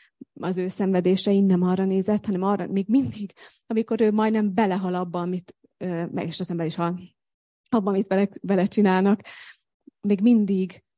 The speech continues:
azoknál van a szíve, akik ezt csinálják vele, és, és őket sajnálja, és őket viszi Isten elé, elképesztő. Nem, hogy magára vette, hogy,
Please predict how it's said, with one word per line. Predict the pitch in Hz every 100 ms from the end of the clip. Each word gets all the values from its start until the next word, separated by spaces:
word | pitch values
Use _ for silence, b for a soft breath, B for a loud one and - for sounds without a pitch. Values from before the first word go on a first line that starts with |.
| _
azoknál | - 208 196 185 - - 208 202 185
van | 196
a | 190
szíve, | - 208 180 180 - _ _ _
akik | - - 196
ezt | 190 -
csinálják | 190 180 170 165 165
vele, | - 175 180 180 _ _ B B B
és, | - 190 - - _ -
és | 196 -
őket | 240 208 185 -
sajnálja, | - 180 175 170 170 180
és | 190 -
őket | 233 196 185
viszi | 196 - 175
Isten | 180 - 180
elé, | 180 185 180
elképesztő. | 202 208 202 196 175 - 170 - 160 B B B
Nem, | 196 240
hogy | 262 190
magára | 190 175 170 160
vette, | 160 170 - 180
hogy, | 185